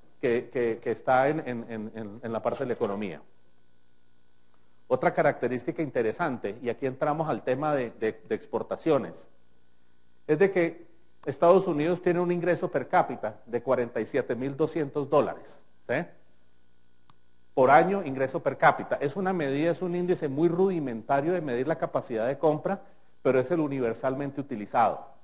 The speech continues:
¿sí? Quiere decir de que hay una capacidad de compra.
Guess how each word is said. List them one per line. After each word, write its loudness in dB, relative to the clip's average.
¿sí? 0
Quiere 10
decir 8
de 4
que 2
hay 6
una 4
capacidad 2
de 2
compra. 0